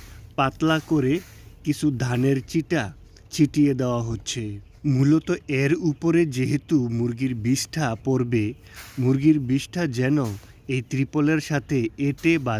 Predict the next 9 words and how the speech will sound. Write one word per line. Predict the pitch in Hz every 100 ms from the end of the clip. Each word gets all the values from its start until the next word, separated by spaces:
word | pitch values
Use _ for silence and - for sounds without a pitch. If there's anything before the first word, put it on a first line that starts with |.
| 104
লেগে | 113 123 139
না | 156 147
যায়, | 135 127 101 101 - - - -
সেই | - 139 151
জন্যই | 151 160 170 143 104
পাতলা | - 135 - 160
করে | 151 160 135 107 - - - -
এই | 135 127 -
চিটা | 156 147 160